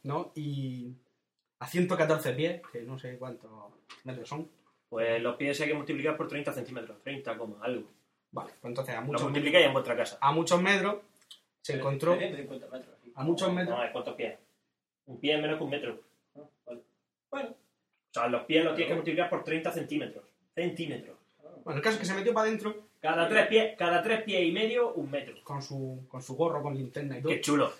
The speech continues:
Speaker 2: ¿Pero con linterna, linterna de pila o linterna de fuego, como las de antes?
Speaker 1: No, no, no, era, era, era época moderna.
Speaker 2: Ah, bueno.
Speaker 1: Y me pongo fuego en, en la cabeza.
Speaker 2: <laughs>
Speaker 1: Era todo
Speaker 2: No,
Speaker 1: calvo,
Speaker 2: llevaba
Speaker 1: que
Speaker 2: una antorcha ahí para arriba.
Speaker 1: que era el calvo.
Speaker 3: Qué miedo.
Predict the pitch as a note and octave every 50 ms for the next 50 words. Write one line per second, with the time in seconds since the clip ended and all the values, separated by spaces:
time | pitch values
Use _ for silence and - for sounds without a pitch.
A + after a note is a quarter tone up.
0 | - _ - - C#3+ D3+ D3+ D#3+ D#3+ D#3+ D#3+ D#3 E3 G#3+ A#3 C4 B3+ A#3 A3 G3+
1 | A3 A3+ G#3+ G#3 G#3 G3 F#3+ E3+ - G#3+ A#3+ C4+ C4+ A#3 G3+ E3+ D#3+ D3 C#3 -
2 | F3+ F#3+ F3 E3+ - - G3 E3 D#3 D3+ C#3 C3+ A#2+ - - - - - - C#4+
3 | C4+ - - C3+ B2 A#2+ B2 - B2+ B2+ B2+ B2 B2 A#2+ A#2+ A#2 A2+ G#2+ A2+ B2
4 | B2 - B2+ B2+ - C3+ C#3 B2+ B2 B2+ B2+ C3+ C3 B2 A#2 A#2 A#2 A#2 A2+ A2
5 | A2 A2 A2 - - A2 G#2+ G#2 G#2+ G#2+ G#2 - - - - _ _ _ _ _
6 | _ _ _ - - - - _ _ _ - B2 C3 - - - - - - -
7 | - C#3+ C3 A#2 B2 C#3 C#3 C3 B2 - - C3 A#2+ - - - - - - A2
8 | - - - - - - - - D#3+ D#3 F#3 E3+ E3+ D3+ - - - C#3 C#3 -
9 | D#3 D#3+ E3 E3 - C3+ - D#3+ - C#3 C#3+ C#3+ - - C#3+ C#3+ - - C3+ B2+
10 | B2+ C#3 C3+ C#3 C#3 B2+ C#3 D3 D3 C3+ - F3+ E3+ - C3 C3+ - - F3 F3+
11 | E3+ D3+ - - - - F#3 D#3 D3 C#3+ C#3+ F3 F3+